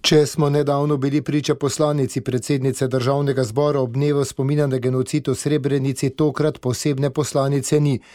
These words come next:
Vlada Roberta Goloba je na profilu X posebej izpostavila zgolj fašizem in nacizem, besedo komunizem je izpustila. So pa ta dan na čelu s predsednico države vladajoči politiki povsem spregledali.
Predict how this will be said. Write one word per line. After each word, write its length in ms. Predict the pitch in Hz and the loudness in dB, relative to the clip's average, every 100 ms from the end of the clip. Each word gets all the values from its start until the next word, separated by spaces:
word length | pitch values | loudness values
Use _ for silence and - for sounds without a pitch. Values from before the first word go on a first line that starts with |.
| - | -4
Vlada 380 | 131 151 151 143 | 2 4 4 2
Roberta 400 | 143 139 135 143 | 0 0 -2 -2
Goloba 420 | 127 139 156 139 | 0 2 2 2
je 80 | 131 | 0
na 100 | 127 | 0
profilu 440 | 139 131 165 143 147 | -2 -2 0 0 0
X 300 | 160 - - | -2 -2 -4
posebej 420 | 147 - 139 131 | -2 0 2 2
izpostavila 640 | 123 147 - 147 143 139 | 0 -4 0 0 2 2
zgolj 300 | 123 127 156 | 0 2 0
fašizem 640 | - 147 - 175 147 135 131 | 2 -2 0 0 2 0 0
in 160 | 135 | 0
nacizem, 540 | 135 - 170 131 135 120 - - 151 | 0 2 0 2 0 -2 -8 -10 0
besedo 380 | 151 165 135 | 0 2 2
komunizem 680 | 135 143 135 147 160 135 143 | 0 2 2 4 4 2 2
je 120 | 131 127 | 2 0
izpustila. 640 | 117 - 135 - 151 135 117 - - - | 0 -2 -2 2 2 2 0 -8 -20 -4
So 240 | - 156 | 2 2
pa 200 | 131 139 131 | 4 2 2
ta 160 | 147 | 2
dan 220 | 139 147 | 2 0
na 100 | 151 135 | 0 -2
čelu 280 | 135 135 | 0 0
s 100 | 139 | -2
predsednico 520 | 147 139 160 151 135 135 | -2 0 0 0 0 0
države 440 | 131 120 147 147 | 0 2 2 2
vladajoči 540 | 127 131 135 151 147 | 0 0 2 0 0
politiki 500 | 127 143 151 139 151 | -2 0 0 0 -2
povsem 360 | 143 151 151 127 | 0 0 0 -2
spregledali. 760 | - 139 131 147 143 131 131 | -2 0 2 2 2 2 0